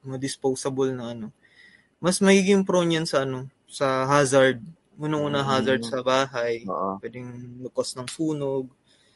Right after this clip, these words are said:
Speaker 2: Pre,
Speaker 1: Ngayon, gumagana,
Speaker 2: Hmm.
Speaker 1: tas, yun, sige. Go ahead.
Speaker 2: Question, pare, di, ano, no? Madalas kasi, nama-, ah, from time to time, namamatayan tayo ng mga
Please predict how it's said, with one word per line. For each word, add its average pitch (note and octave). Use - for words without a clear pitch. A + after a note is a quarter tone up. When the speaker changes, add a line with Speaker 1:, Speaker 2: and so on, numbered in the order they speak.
Speaker 2:
Pre, A#3+
Speaker 1:
Ngayon, F#3+
gumagana, D3+
Speaker 2:
Hmm. C3
Speaker 1:
tas, B2
yun, A#2+
sige. A2+
Go D#3
ahead. B3
Speaker 2:
Question, C4
pare, A3
di, F3
ano, D#3+
no? C#3
Madalas G3+
kasi, G3
nama-, D3+
ah, C#3
from F#3
time F#3
to F3+
time, E3+
namamatayan C3+
tayo B2
ng A#2+
mga A#2